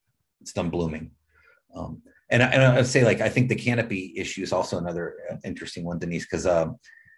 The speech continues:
you know, I, I know you can see a lot of bumblebees foraging, um, on, on a number of trees, but they're really hard to photograph, uh, when they're,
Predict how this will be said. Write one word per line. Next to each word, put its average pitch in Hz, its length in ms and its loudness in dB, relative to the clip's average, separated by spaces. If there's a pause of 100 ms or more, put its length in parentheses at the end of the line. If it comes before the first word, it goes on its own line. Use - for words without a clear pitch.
(100)
you 95 100 0
know, 92 100 6
I, 87 240 4
I 104 120 6
know 95 500 2
you 101 120 -2
can 104 140 -4
see 101 140 -2
a 90 40 4
lot 95 220 6
of 90 100 2
bumblebees 90 600 0
foraging, 87 720 -2
um, 80 500 -6 (100)
on, 85 500 0
on 92 140 0
a 95 60 0
number 117 280 8
of 85 120 0
trees, 98 580 0 (460)
but - 120 2
they're 95 120 4
really 92 240 2
hard 85 220 -2
to 78 60 -6
photograph, 80 640 -6 (260)
uh, 82 460 -8
when 92 160 -4
they're, - 320 0